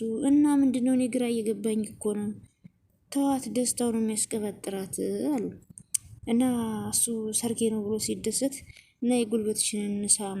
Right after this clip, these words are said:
ጉልበት እንሳም ብሎ፣ ያው እንግዲህ እናትየዋ በድንገት ይወድቁና ይሞታሉ። ኪሩቤል እንግዲህ ቅስሙ ይሰበራል። በጣም ነው የሚያሳዝነው።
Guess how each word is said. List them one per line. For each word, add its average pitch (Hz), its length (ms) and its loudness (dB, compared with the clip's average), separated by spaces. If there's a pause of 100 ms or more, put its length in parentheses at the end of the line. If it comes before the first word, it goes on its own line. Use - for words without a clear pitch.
(120)
ጉልበት 196 300 -2
እንሳም 202 360 -2
ብሎ፣ 208 140 -2 (800)
ያው 320 180 4
እንግዲህ 254 280 4
እናትየዋ 233 520 2
በድንገት 214 440 0
ይወድቁና 202 440 -2 (260)
ይሞታሉ። 269 540 2 (840)
ኪሩቤል 202 500 -4
እንግዲህ 190 300 -4
ቅስሙ 185 240 -2 (200)
ይሰበራል። 180 800 -4 (180)
በጣም 190 300 -4
ነው 185 120 -4
የሚያሳዝነው። 247 640 0